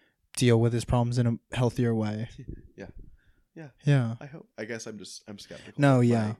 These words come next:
Speaker 2: my, my intentions are ever that, that good.
Speaker 1: Yeah.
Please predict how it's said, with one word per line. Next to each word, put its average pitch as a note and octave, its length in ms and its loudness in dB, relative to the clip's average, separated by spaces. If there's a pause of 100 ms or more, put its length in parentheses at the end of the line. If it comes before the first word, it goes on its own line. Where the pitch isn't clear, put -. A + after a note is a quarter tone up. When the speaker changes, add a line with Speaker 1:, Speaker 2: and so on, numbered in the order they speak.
(420)
Speaker 2:
my, G2 100 -12
my F#2+ 40 -14
intentions F#2 420 -18
are B1 120 -20
ever D2 200 -18
that, C2+ 200 -16 (440)
that - 260 -14
good. - 280 -20 (200)
Speaker 1:
Yeah. B2+ 440 2